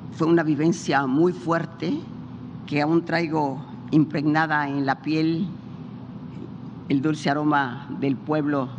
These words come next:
en esa marcha, también un tufo de azufre que venía de España, pero eso lo dejo para otra vez. Ahí fuimos en esa marcha los hijos del maíz y del delirio.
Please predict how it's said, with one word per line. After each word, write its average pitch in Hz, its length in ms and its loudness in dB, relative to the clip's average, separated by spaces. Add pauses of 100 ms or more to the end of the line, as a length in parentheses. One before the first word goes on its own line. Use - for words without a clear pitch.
en 127 120 2
esa 135 200 0
marcha, 139 540 0 (1000)
también 185 540 2 (280)
un 156 220 6
tufo 143 380 -2
de 127 140 0
azufre - 600 -4 (680)
que 139 100 0
venía 131 280 2
de 117 80 -2
España, 101 460 -2 (440)
pero - 120 -4
eso 139 180 -2
lo 135 100 0
dejo 131 260 -2
para 113 400 -4 (100)
otra 117 280 -4
vez. - 580 -10 (840)
Ahí 180 180 2
fuimos 196 580 0
en 170 160 4
esa 185 240 2
marcha 180 400 0
los 151 220 -4
hijos 165 260 0
del 147 180 2
maíz 147 420 0
y 143 40 -4
del 131 220 0
delirio. 120 400 -2